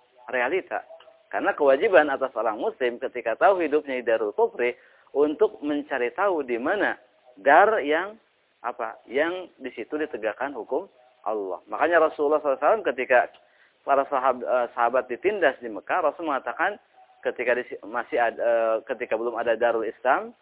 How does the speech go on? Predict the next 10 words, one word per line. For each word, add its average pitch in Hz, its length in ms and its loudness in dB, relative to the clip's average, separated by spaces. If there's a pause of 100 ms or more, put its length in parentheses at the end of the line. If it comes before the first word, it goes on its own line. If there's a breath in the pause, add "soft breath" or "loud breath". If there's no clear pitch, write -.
(120)
tapi 113 160 -8
ada 123 240 0
Habasyah, 135 560 0 (960)
Rasul 143 240 -4
mengatakan, 143 480 0
"Hijrahlah 143 560 2 (400)
ke 123 80 -10
sana, 120 320 0 (320)
ke - 80 -20
Habasyah. 101 480 -4